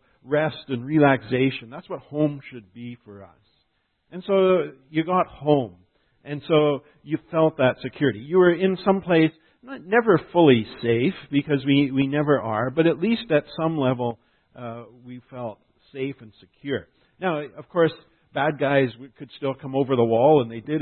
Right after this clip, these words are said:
occasionally. Uh, they would come through the wall, never at our place, but at other places they would actually come through the wall. Uh, but, uh, but you did feel a certain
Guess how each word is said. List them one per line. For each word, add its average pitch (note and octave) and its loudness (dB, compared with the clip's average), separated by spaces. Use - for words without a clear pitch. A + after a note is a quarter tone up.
occasionally. C#3 0
Uh, C3 0
they C#3+ 4
would C#3+ 0
come B2+ -12
through G3 0
the D3 2
wall, C#3 4
never C#3+ 0
at C3 -2
our C3+ 4
place, C#3+ -2
but C3+ -2
at B2+ 0
other C#3+ 4
places C#3 -6
they A#2+ -18
would B2 -14
actually B2+ -14
come A2 -20
through G#3 -16
the C3 -12
wall. G#2 -12
Uh, C#3 -4
but, D3+ 0
uh, D3 0
but G3 -6
you G3 -10
did B3+ -12
feel C#3 0
a B2+ -4
certain C#3 -4